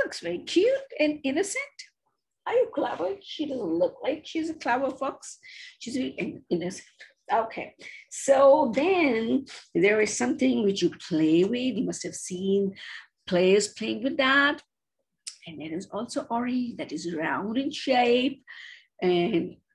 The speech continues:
uh, players played in the court. Yes, they played in the court.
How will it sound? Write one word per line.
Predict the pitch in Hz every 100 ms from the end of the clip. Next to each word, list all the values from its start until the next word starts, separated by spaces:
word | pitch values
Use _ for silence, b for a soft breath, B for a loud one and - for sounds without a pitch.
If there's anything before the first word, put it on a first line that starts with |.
| _ _ _ _ - -
uh, | 185 185 190
players | - 190 185 185
played | - 185 175 - -
in | 180 180
the | 180 -
court. | - - - 190 170 170 208 403 403 - -
Yes, | - - - - - - B B B _
they | 196
played | 196 202 190 185
in | - 190 185 185
the | 220
court. | - - 156 120 147 220 311